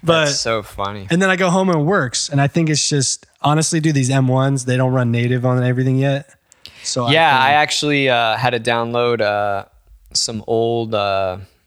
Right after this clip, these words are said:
Speaker 2: like, old versions of software because
Speaker 1: Right.
Speaker 2: they're not compatible yet. You know, whatever. It, it, it's only a matter of time. It'll be, like, within a year or
Speaker 1: Yeah,
Speaker 2: something, you
Speaker 1: dude,
Speaker 2: know?
Speaker 1: I went from the, I went from one end to the other end, and I was trying to get in the middle.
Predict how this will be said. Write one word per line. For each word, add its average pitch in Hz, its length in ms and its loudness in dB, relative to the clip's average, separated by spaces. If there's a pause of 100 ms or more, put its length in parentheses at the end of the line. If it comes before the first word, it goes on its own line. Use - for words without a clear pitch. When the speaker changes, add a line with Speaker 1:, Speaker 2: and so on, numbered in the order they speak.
(560)
Speaker 2:
like, 113 160 -6
old 139 260 0
versions 123 600 0
of 101 240 0
software 107 680 -2
because 107 720 -2
Speaker 1:
Right. 139 220 2
Speaker 2:
they're 117 80 0
not 113 200 0
compatible 110 460 0
yet. 95 240 -6 (1160)
You 202 80 -2
know, 180 160 4
whatever. 180 300 4
It, 185 160 2
it, 202 280 2
it's 185 220 0
only 185 140 2
a - 40 2
matter 139 160 4
of 120 80 0
time. 110 220 -2
It'll 127 100 0
be, 123 100 0
like, 117 180 0
within 110 220 -4
a 101 60 -6
year 90 300 -2
or - 20 -2
Speaker 1:
Yeah, 156 320 2
Speaker 2:
something, 151 80 0
you 135 60 -6
Speaker 1:
dude, 160 80 2
Speaker 2:
know? 175 80 4
Speaker 1:
I 185 60 4
went 202 220 0
from 175 560 0
the, 139 280 0
I 156 100 4
went 190 220 0
from 156 240 0
one 147 240 2
end 175 300 0
to 160 100 2
the 131 160 0
other 127 240 2
end, 165 300 0
and 139 140 0
I 131 100 2
was 135 140 2
trying 131 180 0
to 127 60 0
get 123 100 0
in 120 100 -2
the 110 60 2
middle. 104 380 0